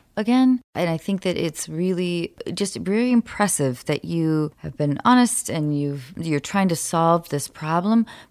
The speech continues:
But the thing is, is that I don't know if this problem was just yours in the making. I don't mean to say this to instigate, mm, any argument between you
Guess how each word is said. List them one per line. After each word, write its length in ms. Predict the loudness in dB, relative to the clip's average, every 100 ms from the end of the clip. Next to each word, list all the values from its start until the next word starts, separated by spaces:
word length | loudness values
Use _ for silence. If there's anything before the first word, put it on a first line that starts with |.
| -2
But 360 | 2 4 2 -2
the 140 | -4
thing 220 | 2 6 6
is, 140 | 4
is 80 | -2
that 100 | -2
I 60 | -4
don't 320 | 2 0 2
know 140 | 2 2
if 80 |
this 160 | 0 -6
problem 760 | -8 -8 0 2 2 2 0 0
was 360 | -2 -4 -8 -14 -20 -12 -4
just 340 | 2 2 2
yours 340 | 2 4 6 4
in 80 | 2
the 60 | 2
making. 680 | 2 -2 -4 -6 -4 -8 -12 -2
I 60 | 2
don't 300 | 2 2 -2
mean 180 | 0 -2
to 100 | -2
say 260 | 0 2 6
this 300 | 4 2 -6 -8 -4
to 280 | 0 0 2
instigate, 580 | 2 0 -2 -2 -2 _
mm, 240 | -4 -4 -4 -12 _ -2
any 300 | 0 0 -2 -8 4
argument 560 | 6 6 4 2 0 -4
between 360 | -8 -4 -2
you 400 | 0 0 0 0